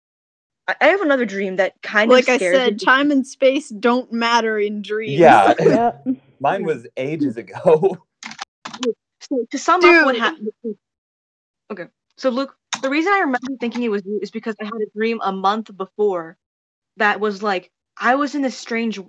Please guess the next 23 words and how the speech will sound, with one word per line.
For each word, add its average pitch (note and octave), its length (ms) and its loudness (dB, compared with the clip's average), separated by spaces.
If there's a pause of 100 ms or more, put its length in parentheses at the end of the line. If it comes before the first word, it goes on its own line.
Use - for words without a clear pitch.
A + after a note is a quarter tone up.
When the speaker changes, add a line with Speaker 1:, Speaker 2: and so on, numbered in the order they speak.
Speaker 1:
to B3 80 -8
sum E4 180 -4
it A#3+ 60 -2
up, F#3+ 160 -4
I G#3+ 100 -2
was A#3+ 80 -6
in C4+ 80 -4
this A#3 160 -6
strange A#3+ 320 -6
world F#3+ 440 -10 (280)
that A3 160 -4
was, G#3+ 140 -4
like, G3+ 100 -6
just - 320 -12
filled A#3 320 -2
with G3+ 220 -6
jokes G#3+ 420 -6
that - 220 -8
seemed G3+ 200 -8
like G3 320 -6
were G3 200 -4
Dazwitch F#3+ 600 -8
jokes. - 300 -16